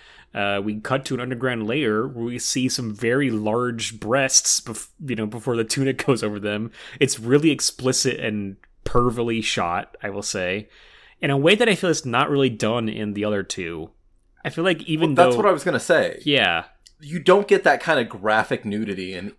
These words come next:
Speaker 2: either of the other
Speaker 1: Yeah.
Speaker 2: ones, which, like, you would think I would be like, "Hey, mother of tears, my favorite movie all time, shoulda won an Oscar." And I'm like,
Speaker 1: <laughs>
Speaker 2: "No, I, like, I don't
Speaker 1: It
Speaker 2: care. Like,
Speaker 1: Yeah.
Speaker 2: they're nice, it's fine, but
Speaker 1: It just
Speaker 2: it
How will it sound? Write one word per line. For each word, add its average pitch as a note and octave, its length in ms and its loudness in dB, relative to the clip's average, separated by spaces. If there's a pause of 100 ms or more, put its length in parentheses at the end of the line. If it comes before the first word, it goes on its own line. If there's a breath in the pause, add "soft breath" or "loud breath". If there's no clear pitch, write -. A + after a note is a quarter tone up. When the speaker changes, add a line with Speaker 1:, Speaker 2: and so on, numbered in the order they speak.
Speaker 2:
either A#2+ 420 -4
of F2+ 140 -2
the F#2+ 140 -10
other F#2+ 280 -4
Speaker 1:
Yeah. G2 360 0
Speaker 2:
ones, - 180 -10
which, - 680 -6
like, G#2+ 300 -2
you E3+ 120 -6
would G3 200 4
think F#3+ 240 4
I C#3+ 140 4
would C3+ 140 0
be C3 80 4
like, A#2+ 180 4
"Hey, A#2 180 2
mother B2 280 2
of G#2 80 -4
tears, G#2 280 -4
my A2+ 140 0
favorite B2 400 -2
movie G#2 440 -6 (300 loud breath)
all B2+ 180 4
time, G#2 340 0
shoulda B2+ 260 0
won A#2+ 180 0
an G#2+ 80 -4
Oscar." F#2+ 480 -2
And G2+ 160 -4
I'm G#2 120 -4
like, G2 220 -4
Speaker 1:
<laughs> - 20 -12
Speaker 2:
"No, G2 340 -6
I, G#2 140 -6
like, F#2+ 260 -12 (580 soft breath)
I C3 120 4
don't C3 160 4
Speaker 1:
It B2+ 100 -2
Speaker 2:
care. G2+ 880 -4 (340 soft breath)
Like, C3 120 2
Speaker 1:
Yeah. G#2+ 80 2
Speaker 2:
they're F2+ 180 4
nice, B2 400 2
it's - 180 -12
fine, A2+ 720 0
but F2+ 440 -4 (560)
Speaker 1:
It D#3 80 4
just G#3 180 2
Speaker 2:
it - 20 0